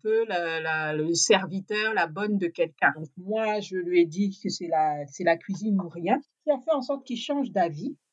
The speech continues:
Je devais avoir, euh, treize, quatorze ans. J'avais un commerce informel. En fait, je faisais des muffins, comme je, je,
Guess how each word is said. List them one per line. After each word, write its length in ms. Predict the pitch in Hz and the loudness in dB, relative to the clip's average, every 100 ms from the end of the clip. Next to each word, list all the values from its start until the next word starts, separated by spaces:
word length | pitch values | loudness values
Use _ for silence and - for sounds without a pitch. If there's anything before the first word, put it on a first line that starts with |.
| - | -8
Je 80 | |
devais 100 | 190 | 0
avoir, 420 | 202 180 185 202 180 | 2 2 0 -2 -2
euh, 540 | 175 170 165 170 165 160 | 0 0 0 0 -2 -2
treize, 240 | - 208 | -2 -2
quatorze 460 | - 185 196 185 180 | 0 0 0 -4 0
ans. 200 | 220 277 | 0 0
J'avais 360 | - 339 208 214 | -4 -4 -2 0
un 120 | 247 | 0
commerce 360 | 247 233 254 247 | 0 0 -2 -4
informel. 600 | - 202 226 214 208 175 170 _ | -4 -2 0 0 0 -2 -4 _
En 100 | 185 | -8
fait, 180 | - 226 | -2 -2
je 300 | 180 196 190 | 0 0 -2
faisais 340 | - 214 240 | -4 -4 -2
des 140 | 240 196 | 0 -2
muffins, 500 | 185 185 - 269 339 | -2 -4 0 2 4
comme 180 | 247 214 | 2 2
je, 140 | 180 | -2
je, 80 | 156 | -4